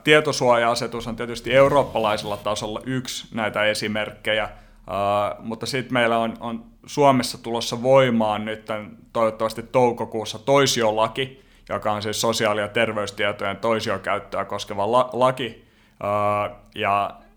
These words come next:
ja sillä on nimenomaisesti ollut tarkoitus esimerkiksi säädellä sitä, miten sosiaali- ja terveystietoja voidaan käyttää tietojohtamisen,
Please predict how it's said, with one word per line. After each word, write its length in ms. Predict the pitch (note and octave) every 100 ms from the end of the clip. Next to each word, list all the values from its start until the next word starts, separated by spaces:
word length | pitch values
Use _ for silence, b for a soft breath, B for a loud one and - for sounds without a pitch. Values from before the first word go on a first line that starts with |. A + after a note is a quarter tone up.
| _ -
ja 220 | G#2+ F#2
sillä 380 | - B2+ A#2+ A2+
on 140 | A2
nimenomaisesti 880 | A2+ C3 C#3 B2+ A#2 G2+ G#2 G#2 -
ollut 300 | G#2 G#2+ G#2
tarkoitus 540 | - A2+ G#2+ A2 G#2 G#2
esimerkiksi 720 | F#2+ G2+ G2 G2 F#2+ G2 - b b
säädellä 540 | - A#2 A2+ G#2+ G2
sitä, 420 | G2+ - G#2 A2 -
miten 480 | A2 A#2 A2+ A2 A2
sosiaali- 460 | - G#2+ A2+ G2+
ja 80 | G2
terveystietoja 840 | F#2+ G#2+ G2+ G2 - G2 F#2 F#2 F#2
voidaan 400 | G2+ G2 G2 G2
käyttää 600 | G2 F#2+ - G2 F#2+ E2+ - -
tietojohtamisen, 1300 | A#2+ A2+ G#2+ G#2 G2 - G2+ G2+ G2 - G2+ G2